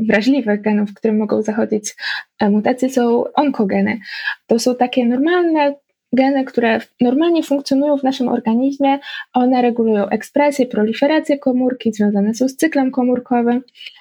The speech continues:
Znowu mutacje w tych genach powodują niekontrolowane namnażanie się komórek. No i to też jest bardzo niebezpieczne, bo,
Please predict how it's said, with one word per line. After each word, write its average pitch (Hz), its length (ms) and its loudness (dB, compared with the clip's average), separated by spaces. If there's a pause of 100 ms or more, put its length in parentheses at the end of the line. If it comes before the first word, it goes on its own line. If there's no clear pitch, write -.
(140)
Znowu 254 560 2 (320)
mutacje 262 460 2
w 254 100 -12
tych 277 220 2
genach 269 440 2
powodują 262 540 2
niekontrolowane 262 920 0 (100)
namnażanie 214 640 2
się 214 240 -4 (320)
komórek. 214 480 0
No 262 120 2
i 285 80 -2
to 330 120 -2
też 330 180 -2
jest 285 160 0
bardzo 226 240 0
niebezpieczne, 226 720 -2
bo, 247 280 0